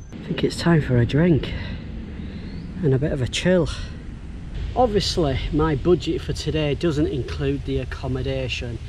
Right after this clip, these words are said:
but the cost of living here in Kuala Lumpur is about on comparison with Eastern Europe, maybe a little bit cheaper. Really can't believe how quiet it is today.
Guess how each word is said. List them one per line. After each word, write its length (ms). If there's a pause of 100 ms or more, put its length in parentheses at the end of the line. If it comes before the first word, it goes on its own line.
(320)
but 80
the 100
cost 380
of 120
living 440
here 520
in 360 (260)
Kuala 400
Lumpur 540 (360)
is 580
about 320
on 220
comparison 920
with 300
Eastern 480
Europe, 560
maybe 320
a 80
little 380
bit 220
cheaper. 580 (160)
Really 480
can't 360
believe 420
how 220
quiet 640
it 140
is 280
today. 440